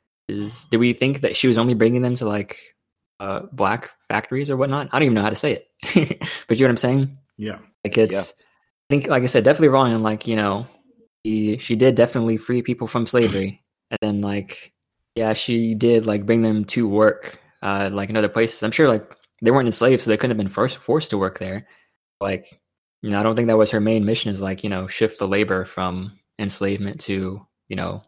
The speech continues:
Speaker 1: now you work in stereotypical northern factory or something.
Speaker 3: Yeah,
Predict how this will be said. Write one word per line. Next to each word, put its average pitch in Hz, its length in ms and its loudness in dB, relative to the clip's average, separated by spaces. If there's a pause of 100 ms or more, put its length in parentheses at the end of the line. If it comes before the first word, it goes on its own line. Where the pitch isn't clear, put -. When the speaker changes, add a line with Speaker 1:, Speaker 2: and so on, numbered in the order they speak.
(160)
Speaker 1:
now 95 120 -8
you 98 160 -4
work 95 220 -6
in 95 340 -10 (480)
stereotypical 104 540 -4
northern 98 260 -4
factory 98 400 -6
or - 40 -12
something. 107 420 -12 (480)
Speaker 3:
Yeah, 87 180 -12